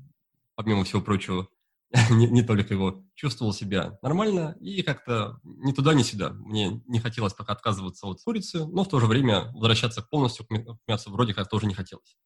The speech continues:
И ситуация сдвинулась тогда, как раз когда я переехал в Таиланд, потому что в Таиланде, в принципе,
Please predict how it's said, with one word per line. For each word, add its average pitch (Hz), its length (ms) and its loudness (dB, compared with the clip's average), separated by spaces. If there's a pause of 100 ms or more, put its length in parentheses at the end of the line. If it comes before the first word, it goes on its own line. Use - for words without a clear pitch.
(400)
И 180 360 -2
ситуация 175 440 0
сдвинулась 127 380 4
тогда, 120 320 4
как - 180 -8
раз 113 160 2
когда 101 220 -4
я 104 140 4
переехал 104 440 0
в 95 340 -2
Таиланд, 107 380 -2 (360)
потому 202 200 -6
что - 140 -10
в - 20 -20
Таиланде, 175 320 2
в - 80 -4
принципе, 120 540 -2